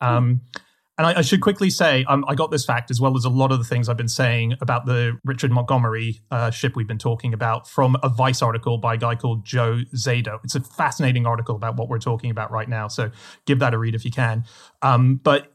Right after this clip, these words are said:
he was saying that in nineteen ninety-five, while they were drilling an undersea gas line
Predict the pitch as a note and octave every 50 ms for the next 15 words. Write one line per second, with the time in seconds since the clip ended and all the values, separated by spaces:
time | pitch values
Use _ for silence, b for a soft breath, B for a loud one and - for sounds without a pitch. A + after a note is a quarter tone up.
0 | _ _ - D#3+ D#3+ C#3 C3+ G3+ F#3+ F3+ C#3 C3+ C#3 C3+ C#3 D3 D3+ C#3 - C#3+
1 | C#3 C#3 C3 - B2+ A#2+ - D3+ D3+ D3+ B2 A#2 A#2+ A#2 C3 B2 B2 B2+ B2 B2
2 | A2 - B2 C3+ C#3+ C3+ C3 B2+ B2 - C3+ A#2+ C3+ C3+ C#3+ C3+ C3+ C3 C3 B2
3 | - C3+ B2 A#2 A2 - B2 B2 C3 B2+ - - A2+ G2+ G#2 A2 A2+ A2+ A2+